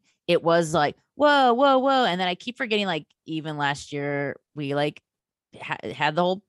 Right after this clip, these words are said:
Pri-, like, the Prime YouTube thing started. Like, it's so different doing these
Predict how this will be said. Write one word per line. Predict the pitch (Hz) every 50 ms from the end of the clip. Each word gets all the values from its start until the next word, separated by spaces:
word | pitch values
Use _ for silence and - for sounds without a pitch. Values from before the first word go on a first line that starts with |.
| _ -
Pri-, | - - 175 170 180 165 -
like, | 180 185 175 165
the | 190 170
Prime | - - 160 165 175 196 208
YouTube | 220 247 320 381 - - 294 220 190 -
thing | - 202 185 185
started. | 170 - - - 170 165 165 170 - -
Like, | 226 233 214
it's | 247 -
so | - 277
different | 226 175 - 196 190 - 214 208 180 160 151
doing | 180 190 190 196
these | 190 185 180 165 170